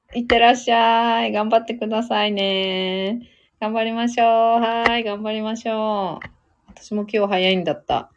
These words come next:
いってらっしゃい。はい、では、マントラ唱えましょう。よいしょ。十四回でございます。いってらっしゃい。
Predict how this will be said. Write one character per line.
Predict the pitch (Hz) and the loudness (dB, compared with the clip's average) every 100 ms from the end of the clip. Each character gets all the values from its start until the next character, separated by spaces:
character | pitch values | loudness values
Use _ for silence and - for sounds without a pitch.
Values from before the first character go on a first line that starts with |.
| - - - - _ _ _ _ - | -6 -6 -6 -18 _ _ _ _ -18
い | 208 | -6
っ | |
て | 247 | -2
ら | 247 | -2
っ | 254 | -2
し | - | -2
ゃ | 247 240 240 233 233 233 240 240 | -4 -2 -4 -4 -4 -4 -4 -6
い。 | 214 - _ _ _ _ _ _ _ _ _ _ _ _ - - - - - - _ _ _ | -8 -14 _ _ _ _ _ _ _ _ _ _ _ _ -20 -20 -20 -20 -20 -20 _ _ _
は | - - 160 175 208 | -14 -12 -6 -2 2
い、 | 247 254 | 2 4
で | 254 | 4
は、 | 254 247 247 240 240 233 233 220 | 6 6 4 4 4 4 2 2
マ | 208 | 0
ン | 226 | 0
ト | 226 | 2
ラ | 220 | 2
唱 | 220 202 214 | 0 -4 -2
え | |
ま | 233 240 | 2 2
し | 240 | 2
ょ | 240 240 226 208 190 156 135 - - | 2 4 4 4 4 2 -2 -6 -16
う。 | - - - 156 _ _ _ _ _ - | -20 -20 -20 -20 _ _ _ _ _ -6
よ | 202 | -2
い | 196 | 2
し | - | 0
ょ。 | 165 | 2
十 | 202 214 208 196 | 6 6 6 4
四 | 190 208 226 | 2 2 -4
回 | 233 220 220 | 0 0 2
で | 214 | 0
ご | 208 | -2
ざ | 214 208 | -4 -6
い | |
ま | 202 196 202 202 202 202 202 214 | -6 -6 -6 -6 -6 -8 -8 -8
す。 | - | -10
い | |
っ | - | -16
て | - 202 | -12 -10
ら | 202 | -8
っ | |
し | 208 - 196 | -10 -10 -8
ゃ | 196 190 190 190 190 190 | -6 -6 -8 -8 -8 -8
い。 | 185 - | -10 -12